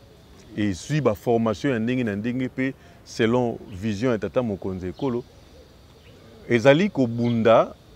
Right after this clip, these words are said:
mpona kobatela, kobatela mabele na biso, eh, eh, pe bakoma na, baprogresse te. So, bango baza na posa ya koprogresse, oyebi ke esali bientôt, e osala deux ans, oyo baza koluka koprogresse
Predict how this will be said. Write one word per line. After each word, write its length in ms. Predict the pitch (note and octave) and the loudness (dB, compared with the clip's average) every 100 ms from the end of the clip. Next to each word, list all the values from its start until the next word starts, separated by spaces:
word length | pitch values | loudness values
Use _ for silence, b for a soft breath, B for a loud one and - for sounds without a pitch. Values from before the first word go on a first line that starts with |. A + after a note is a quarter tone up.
| - - | -16 4
mpona 300 | F#3 D3 A2+ | 6 6 2
kobatela, 1080 | B2+ A#2 G#2 F3+ E3+ - C3+ A#2 G#2 F#2 E2+ - | 0 -4 4 6 6 2 -2 0 -2 -4 -8 -10
kobatela 840 | - A2+ C#3+ D3 - A2+ G2 A2 F#3 b b - - | -8 4 6 6 2 0 0 -2 -4 b b -20 -12
mabele 760 | G#2+ G#2 G#2+ F#2+ A2 A#2 C#3 - | -6 -2 -2 0 0 2 -2 -6
na 180 | G2+ G2 | -8 -8
biso, 400 | G2 A#2+ - D#3+ - - - - - - | -6 -8 -4 -6 -6 -16 -20 -20 -12 -4
eh, 240 | G2+ G2+ | -2 -2
eh, 200 | G2+ G2+ G2+ | -2 -4 0
pe 180 | C#3+ C#3+ - | 2 2 2
bakoma 540 | B2 - D3 A2+ G2+ - | -2 2 0 2 -2 -4
na, 200 | G#2+ G#2+ | -6 -2
baprogresse 680 | A#2+ - A#2 G#2 G#2+ - A2+ | 0 0 -2 -2 -2 -2 -4
te. 200 | - F#2+ - B B B B | -4 -10 -12 B B B B
So, 180 | - A2 | -14 -4
bango 260 | G2+ A#2 F#3+ | 0 4 6
baza 240 | C3+ B2 | 6 6
na 120 | C3 | 4
posa 320 | - D#3 - | 0 -2 2
ya 140 | E3+ A#2 | 4 2
koprogresse, 580 | G2 - G2 G#2 - C3+ | 0 -6 -4 -4 -2 -2
oyebi 300 | A2 A2 A2 | -2 -4 -8
ke 120 | G2+ | -10
esali 320 | - A2+ A2+ | -4 -4 -2
bientôt, 420 | F#2+ F2+ F2 A#2+ | -6 -6 -2 -2
e 60 | F#2+ | -2
osala 360 | F2+ - A2 | -6 -6 -6
deux 320 | E2 A#2 D3 D3+ | -4 -4 -4 -4
ans, 140 | E3 | -6
oyo 140 | B2 A2 | -4 -2
baza 240 | G2 A#2 | -2 -4
koluka 340 | A2 F#2+ F#2 G2+ | -4 -6 -6 -6
koprogresse 800 | F2+ - G#2+ G2 G#2+ - E3 | -8 -10 -10 -8 -8 -4 -6